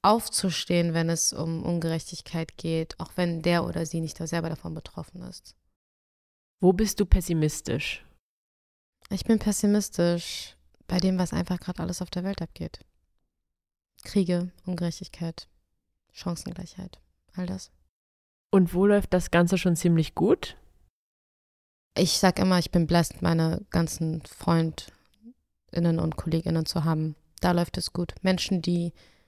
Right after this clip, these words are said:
Speaker 1: wirklich interessiert daran sind, ähm, nicht ignorant zu sein, sich zu sensibilisieren und, ähm, ein Bewusstsein zu schaffen. Da läuft es gut.
Speaker 2: Vielfalt heißt für mich?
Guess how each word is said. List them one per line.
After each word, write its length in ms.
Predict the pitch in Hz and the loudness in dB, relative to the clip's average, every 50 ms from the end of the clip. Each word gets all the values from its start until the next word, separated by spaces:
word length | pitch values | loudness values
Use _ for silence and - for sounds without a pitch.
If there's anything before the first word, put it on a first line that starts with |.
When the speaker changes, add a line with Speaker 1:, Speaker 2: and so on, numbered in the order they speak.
| _ _ _ _ _ | _ _ _ _ _
Speaker 1:
wirklich 440 | 170 170 185 208 - - 185 - - | 0 4 6 4 4 4 0 -6 -6
interessiert 500 | 165 - - - 165 - - 180 165 - | -6 -6 -6 -6 -6 -6 -6 -6 -6 -4
daran 280 | 165 160 165 170 170 160 | -6 -6 -6 -6 -6 -6
sind, 380 | - 170 170 170 165 160 - - - - | -4 -4 -4 -4 -4 -6 -8 -10 -8 -4
ähm, 880 | 170 170 165 165 165 165 165 165 165 165 165 165 165 165 165 170 175 165 - _ - - _ _ _ _ _ _ _ _ _ _ _ _ _ _ _ _ | -2 0 0 2 0 0 0 -2 -2 -2 -4 -4 -4 -4 -4 -6 -8 -8 -12 _ -20 -20 _ _ _ _ _ _ _ _ _ _ _ _ _ _ _ _
nicht 180 | - 175 - - | -4 -2 -2 -2
ignorant 400 | - 160 180 180 170 180 180 170 | 0 2 2 4 4 4 2 2
zu 140 | - - 170 | 0 0 0
sein, 400 | 165 175 170 175 175 175 175 165 | 2 2 2 2 2 2 0 -2
sich 220 | - - 170 - - | -4 -4 -4 -4 -4
zu 100 | - 170 | -4 0
sensibilisieren 1000 | 165 175 170 160 165 160 170 160 165 151 151 165 165 165 165 165 165 165 - - _ | 0 2 2 2 2 0 0 0 -2 -2 -2 -2 -2 0 0 -2 -2 -4 -8 -8 _
und, 400 | 175 165 165 160 - - - - - _ | -6 -6 -6 -6 -6 -8 -10 -10 -12 _
ähm, 540 | - 175 170 165 165 165 165 160 165 165 - - - | -2 0 0 2 2 0 0 -2 -2 -4 -6 -4 0
ein 160 | 170 170 160 | 0 2 2
Bewusstsein 640 | - 165 - - 170 - - - - 170 170 165 | 2 0 0 -2 -2 -2 -4 -4 -4 -4 -4 -4
zu 140 | - - - | -6 -6 -8
schaffen. 440 | 170 - - 165 - - 175 170 - _ _ _ _ _ _ _ | -8 -8 -8 -10 -8 -8 -10 -12 -12 _ _ _ _ _ _ _
Da 160 | 185 185 175 | 2 2 2
läuft 300 | 160 170 170 - - - | 2 0 -2 -4 -6 -8
es 120 | - - | -10 -10
gut. 240 | - - - - - _ _ _ _ _ _ _ _ _ _ _ _ _ _ _ _ _ _ _ _ _ _ _ | -12 -14 -16 -20 -20 _ _ _ _ _ _ _ _ _ _ _ _ _ _ _ _ _ _ _ _ _ _ _
Speaker 2:
Vielfalt 640 | - - - 208 202 214 208 - 220 220 226 - - | -14 -4 2 4 4 4 4 4 2 2 2 2 2
heißt 300 | - 165 165 165 - - | 4 4 4 2 0 -2
für 140 | - - 160 | 0 2 4
mich? 540 | 160 160 175 233 - - - - - - - | 4 4 4 2 0 -2 -8 -14 -16 -18 -20